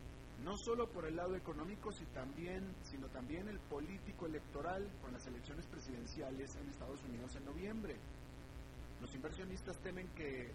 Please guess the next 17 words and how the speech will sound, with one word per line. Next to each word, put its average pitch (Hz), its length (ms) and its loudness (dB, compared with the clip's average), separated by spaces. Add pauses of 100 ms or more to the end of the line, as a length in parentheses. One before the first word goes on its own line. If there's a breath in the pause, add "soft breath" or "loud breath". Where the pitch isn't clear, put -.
el 135 140 0
eventual 131 600 2
presidente 160 840 -2
demócrata 151 800 0 (100)
Joe 151 260 0
Biden 170 480 2 (840)
elimine 165 480 2
las 165 220 0
exenciones 156 640 -2
fiscales 165 560 0
corporativas 156 800 0
decretadas 131 560 -2
por 143 140 -4
el 135 80 -2
actual 120 260 -2
presidente 123 480 -2
republicano - 680 -2